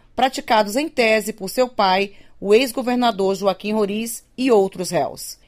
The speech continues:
Esses crimes estão sendo apurados em outras ações penais.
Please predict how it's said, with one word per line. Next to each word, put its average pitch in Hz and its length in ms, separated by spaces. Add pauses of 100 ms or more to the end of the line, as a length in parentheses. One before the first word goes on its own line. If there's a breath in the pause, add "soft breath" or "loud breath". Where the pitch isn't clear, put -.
(120)
Esses - 280
crimes 226 520
estão 175 240
sendo 196 320
apurados 220 840
em 233 180
outras 294 400
ações 262 360
penais. 196 680